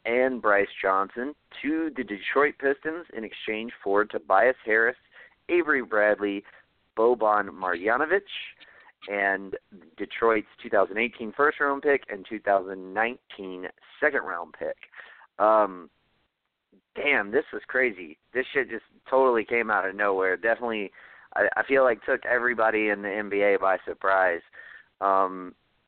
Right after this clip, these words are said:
like, I mean, it, it's certainly reminiscent of the Boogie Cousins trade last year because, you know, I mean, that was kind of the same deal as,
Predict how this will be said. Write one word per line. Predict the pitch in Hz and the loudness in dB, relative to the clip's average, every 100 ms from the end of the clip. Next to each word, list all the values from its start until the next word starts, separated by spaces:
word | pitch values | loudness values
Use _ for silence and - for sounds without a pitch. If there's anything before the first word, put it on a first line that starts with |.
| _ _ | _ _
like, | 101 101 95 - | 0 0 2 -2
I | |
mean, | 107 113 113 | -2 0 0
it, | 110 110 104 | 0 -2 -2
it's | 117 - 95 _ _ - - _ - | -4 -4 -14 _ _ -20 -20 _ 0
certainly | 196 202 156 | 2 2 2
reminiscent | 139 143 131 131 127 110 - | 0 0 0 -2 -4 -6 -2
of | 110 - | -2 -2
the | |
Boogie | - 113 107 104 | -2 -2 -2 -6
Cousins | 110 107 98 - - | 0 0 -2 -14 -6
trade | 98 95 95 | -2 -2 0
last | 95 90 - | 0 -2 -6
year | 87 82 80 _ _ | -10 -10 -12 _ _
because, | 90 - 92 87 87 - _ - - - _ | -10 0 2 2 -2 -12 _ -20 -20 -20 _
you | 92 | -6
know, | 90 | -2
I | 85 | -2
mean, | 87 87 82 78 98 | -4 -8 -10 -6 4
that | 98 85 | 4 4
was | 87 - _ - | -2 -6 _ 0
kind | 110 | 0
of | 95 | 0
the | 87 | -4
same | 101 95 | -4 -4
deal | 90 95 92 87 | -2 0 2 2
as, | 85 | -2